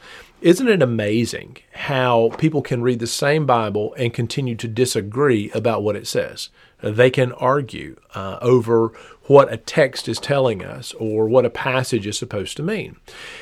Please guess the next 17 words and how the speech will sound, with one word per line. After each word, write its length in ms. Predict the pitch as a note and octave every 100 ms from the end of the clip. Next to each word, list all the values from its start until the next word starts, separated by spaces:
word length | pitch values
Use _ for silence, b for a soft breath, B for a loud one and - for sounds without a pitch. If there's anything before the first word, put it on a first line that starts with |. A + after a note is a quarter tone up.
| B
And 480 | C3+ D3 D3 C#3+ C#3
what 400 | - A#2+ F3 A#3
if 380 | A#3+ E3+ - - -
everybody's 720 | C3+ D#3 E3+ F#3 D3+ D3 D3+
opinion 580 | F#3+ - F#3 B2 A#2+ C3+
was 220 | D3+ D3 -
even 420 | A3 C4+ - - _ b b
and 120 | C3
we 100 | C3
all 220 | - C3
came 260 | C#3+ D#3+ D3
into 160 | D3 C#3+
the 100 | C#3
room 300 | E3+ F#3+ A2+
and 140 | A2+
said, 240 | C3 A2
"No, 380 | A2+ F#3 E3 F2+